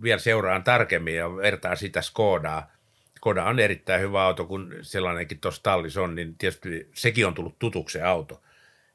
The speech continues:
Ja siellä on niinku, molemmat autot on kilpa-autoja. Nehän on pelkkiä kilpa-autoja nämä noin. Mutta niinku just siis oli rakenteellisia pieniä juttuja on, että,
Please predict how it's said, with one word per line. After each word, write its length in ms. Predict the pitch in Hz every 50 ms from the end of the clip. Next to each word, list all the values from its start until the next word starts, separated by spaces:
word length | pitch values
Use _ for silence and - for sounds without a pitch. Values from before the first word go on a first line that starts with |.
| _ -
Ja 100 | 90 -
siellä 240 | - 107 104 104
on 160 | 101 104 104 98
niinku, 560 | 101 98 95 101 98 95 92 92 87 85 78 - - - - _ _ _ _ _ _ _ - _ _
molemmat 340 | 107 139 156 156 135 107 104
autot 260 | 104 107 - - -
on 100 | 82 76
kilpa-autoja. 600 | - 87 82 73 - - - - - - - 76 _ _ _ _ _ _ _
Nehän 140 | 104 110 113 110 107
on 100 | 120 - -
pelkkiä 360 | - 139 147 - - 85 80
kilpa-autoja 640 | - - 80 80 73 - - 65 65 - - - 69
nämä 180 | 71 69 64 65
noin. 220 | 71 76 73 - _ _ _ _ _ _ _ _ _ _ _ _
Mutta 260 | 98 98 - 107 95
niinku 220 | 101 104 95 113
just 180 | 123 127 - -
siis 160 | 113 101 101
oli 200 | 104 101 101 95
rakenteellisia 640 | 98 131 147 143 151 127 - 95 95 92 82 101 95
pieniä 480 | - - - 147 175 165 135 117 101 95
juttuja 560 | 104 123 131 127 - _ - 92 90 87 85
on, 200 | 87 101 101 92
että, 360 | 90 85 - - - 90 82